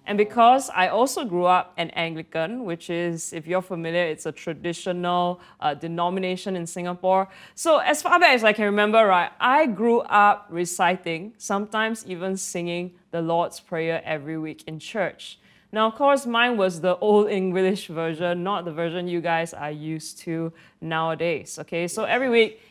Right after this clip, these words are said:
in church, it would go something like this. Uh, the prayer would go, "Our Father who art in heaven, hallowed be thy name. Thy kingdom come, thy will be done, on earth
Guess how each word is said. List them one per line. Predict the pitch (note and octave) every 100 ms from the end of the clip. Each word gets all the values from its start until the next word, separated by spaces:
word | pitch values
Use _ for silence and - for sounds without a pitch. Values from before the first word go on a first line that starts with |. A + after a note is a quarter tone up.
| _
in | F#3+
church, | F#3+ A#3 G3+ -
it | F3+
would | F#3
go | F3+ G3+
something | G3+ G3+ G3 G#3+ G#3+
like | G3+ F3+
this. | D#3 E3 C#4 - - - _ _ _
Uh, | D#3+ E3
the |
prayer | D#3+ G3 G#3+
would | G3+
go, | G3+ G3 G3 - _ -
"Our | A#3 A#3+
Father | - B3+ D4 A3 G3
who | G3+ G3+
art | F3 F#3
in | F3 E3
heaven, | F3+ F#3 D#3 E3 F4 _ _ _ _ _
hallowed | G#3+ G#3+ A3 F3+
be | G3+
thy | F3+ E3+
name. | F3 G3 D#4 A#4+ _ _ -
Thy | F3
kingdom | F3 F#3+ F3+ F3
come, | - B3+ D4 G4 - _ _ _
thy | - F3+
will | F3 G3
be | F3
done, | E3+ F3+ F#3+ D#4+ - _ _ _ _
on | F#3 F#3
earth | - G#3 A3 A3